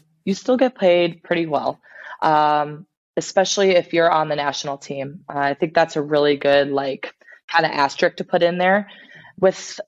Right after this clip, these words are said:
the national team and being on the U S A team, you do get a little bit of a boost, of a contract boost.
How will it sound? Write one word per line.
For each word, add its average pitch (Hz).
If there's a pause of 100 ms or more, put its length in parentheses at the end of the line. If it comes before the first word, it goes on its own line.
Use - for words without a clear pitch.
(260)
the 175
national 175
team 202
and 175
being 160
on 151
the 156
U 156
S 151
A 147
team, 160
you 170
do 165
get 160
a 156
little 151
bit 151
of 143
a 143
boost, 139
of 143
a 143
contract 143
boost. 147